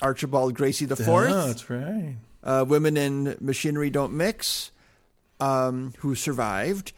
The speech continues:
Speaker 1: And he also was in A Night to Remember as uncredited as Frederick
Speaker 2: Mm-hmm.
Speaker 1: Fleet,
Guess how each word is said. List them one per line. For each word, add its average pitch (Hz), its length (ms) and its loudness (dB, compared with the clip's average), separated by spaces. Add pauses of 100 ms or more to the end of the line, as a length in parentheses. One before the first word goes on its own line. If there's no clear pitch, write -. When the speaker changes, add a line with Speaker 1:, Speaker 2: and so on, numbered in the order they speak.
(280)
Speaker 1:
And 156 320 2
he 175 140 4
also 170 520 4
was 160 300 0
in 160 260 2
A 156 80 2
Night 165 200 4
to 190 100 -2
Remember 175 640 2
as 135 640 0
uncredited 156 560 2
as 135 180 0
Frederick 156 380 -2
Speaker 2:
Mm-hmm. 104 140 4
Speaker 1:
Fleet, 120 520 4